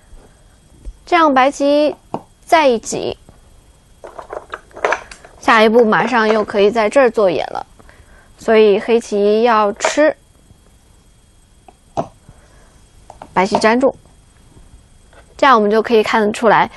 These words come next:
当黑棋冲的时候呢，白棋当然如果接上这整块棋还是被吃掉了，等于白棋是通过了这个挖一个跟黑棋交换呢，它至少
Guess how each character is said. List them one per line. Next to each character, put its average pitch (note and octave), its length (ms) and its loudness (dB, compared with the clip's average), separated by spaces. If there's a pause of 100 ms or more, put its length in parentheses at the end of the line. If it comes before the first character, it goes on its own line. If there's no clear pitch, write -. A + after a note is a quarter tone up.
(340)
当 C4+ 160 2
黑 D4+ 120 -2
棋 C#4+ 160 -2
冲 F4+ 320 -2
的 C4+ 140 2
时 A3+ 100 -4
候 A#3 180 -2
呢， A3+ 200 -2 (1120)
白 B3 140 2
棋 C4 100 -6
当 C4 160 2
然 A#3+ 160 0
如 A#3+ 140 2
果 A3 100 2
接 C4 220 2
上 C#4 260 0
这 A3 160 -2 (140)
整 F3 140 0
块 A#3 180 -2
棋 A3 140 -6
还 - 200 -8
是 D4 140 -2
被 A#3 160 0
吃 - 160 -14
掉 D#3+ 140 -4
了， C2+ 200 -8 (440)
等 A3 180 2
于 C#4+ 140 0
白 C4+ 240 0
棋 D4+ 260 -2
是 C#4+ 240 0
通 D#4 300 -4
过 C#4+ 180 4
了 F#3+ 160 0
这 G#3+ 220 -2
个 C3 240 -2 (340)
挖 D4+ 260 2
一 G#3+ 140 -2
个 G3+ 240 0 (180)
跟 B3+ 160 -4
黑 C#4 160 -4
棋 C4 160 -2
交 C4+ 220 0
换 C4 260 0
呢， G3+ 200 -2 (260)
它 - 160 -2
至 E4+ 240 0
少 D3+ 400 -2